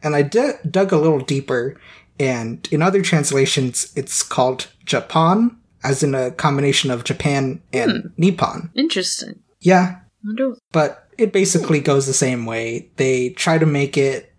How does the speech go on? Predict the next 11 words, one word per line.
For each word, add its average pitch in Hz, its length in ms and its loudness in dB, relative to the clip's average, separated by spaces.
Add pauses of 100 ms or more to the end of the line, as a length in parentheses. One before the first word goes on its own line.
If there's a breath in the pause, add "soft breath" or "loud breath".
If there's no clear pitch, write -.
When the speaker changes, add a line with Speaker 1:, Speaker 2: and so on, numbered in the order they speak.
(140)
Speaker 1:
um, 113 500 -4 (300)
Hanzo 151 580 0
kinda 139 360 0
let, - 340 -6 (300)
lets 143 200 -2
it 165 120 -2
slip 143 380 0
on 131 120 -4
what 127 140 -4
sushi 135 480 2
is, 131 520 -2